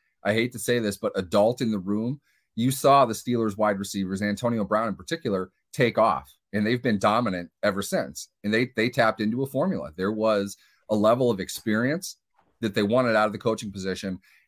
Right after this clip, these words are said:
And there was more of a general vision that they wanted. It didn't seem that Clem had that. You heard rumors all the time about how the rookies didn't know where they were lining up. They didn't know what to do. It was too much for an inexperienced coach to handle.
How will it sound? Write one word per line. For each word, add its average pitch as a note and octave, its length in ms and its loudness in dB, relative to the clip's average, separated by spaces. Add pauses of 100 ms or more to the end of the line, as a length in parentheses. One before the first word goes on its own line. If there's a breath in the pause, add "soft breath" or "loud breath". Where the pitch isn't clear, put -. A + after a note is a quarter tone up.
And A2 100 2
there G#2+ 80 2
was G2+ 180 0
more A#2 260 4
of A2+ 80 4
a G2+ 60 0
general A2 460 2
vision G#2 420 -2
that F2+ 140 -8
they F2+ 120 -6
wanted. F2+ 300 -6 (440)
It B2 100 0
didn't F3 220 2
seem D#3+ 240 0
that A#2+ 100 -2
Clem B2 300 0
had A2 240 -2
that. D#2 300 -6
You G2+ 160 -2
heard C3 260 2
rumors B2 340 0
all A2+ 160 4
the G#2+ 60 -14
time A#2 260 -2
about G2 200 0
how G#2 60 0
the F#2 80 -4
rookies A#2 360 -2
didn't G#2+ 220 -2
know G2+ 100 0
where G2+ 180 2
they G2 80 -4
were F#2 140 -4
lining F#2 320 -4
up. C3 220 0
They A2+ 100 2
didn't G#2 180 -2
know G2 80 -2
what F#2+ 180 -2
to - 100 -20
do. A#2+ 280 -2 (560 soft breath)
It C#3 180 0
was B2 240 2
too G3 240 2
much C3+ 500 0 (100)
for A#2 220 2
an A#2 120 -4
inexperienced B2 760 -2
coach G#2 280 -2
to F#2 80 -10
handle. D#2+ 340 -12